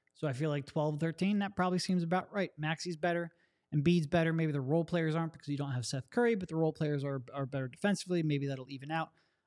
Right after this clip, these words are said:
Uh, but they had the fourteenth ranked offensive squad prior to Harden really starting to suit up for them.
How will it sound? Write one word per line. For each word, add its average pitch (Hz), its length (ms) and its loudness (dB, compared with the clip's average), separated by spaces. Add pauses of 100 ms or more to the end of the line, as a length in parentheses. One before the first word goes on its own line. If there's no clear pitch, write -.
Uh, 147 120 0
but 139 160 -2
they 151 140 2
had 143 280 2
the 135 120 -2
fourteenth 202 680 0
ranked 156 300 0
offensive 143 580 -2
squad 135 480 -2 (500)
prior 190 360 6
to 180 240 -2
Harden 156 480 2 (100)
really 151 300 2
starting 135 400 -2
to 135 80 -4
suit 135 200 -4
up 131 140 -8
for - 100 -6
them. 196 200 0